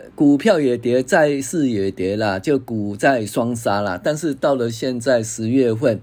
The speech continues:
哦，十一月份的时候哦，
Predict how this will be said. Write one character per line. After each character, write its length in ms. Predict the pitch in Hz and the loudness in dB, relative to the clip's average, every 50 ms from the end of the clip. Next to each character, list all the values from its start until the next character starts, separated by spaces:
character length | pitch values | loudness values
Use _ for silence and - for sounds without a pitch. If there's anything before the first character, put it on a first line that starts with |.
| - | -8
哦， 180 | - 92 - - - | -12 -12 -12 -12 -16
十 200 | - - - 110 | -16 -12 -8 -6
一 120 | 110 113 127 | -4 -2 2
月 200 | 139 143 127 117 | 4 4 4 4
份 200 | 110 131 110 104 | 2 0 -2 -4
的 80 | 98 | -4
时 240 | 95 - - 95 95 | -6 -8 -10 -10 -4
候 260 | 101 151 139 107 - - - - _ _ _ _ - | 2 2 2 2 2 -4 -14 -20 _ _ _ _ -4
哦， 220 | - 123 113 - | 0 2 2 2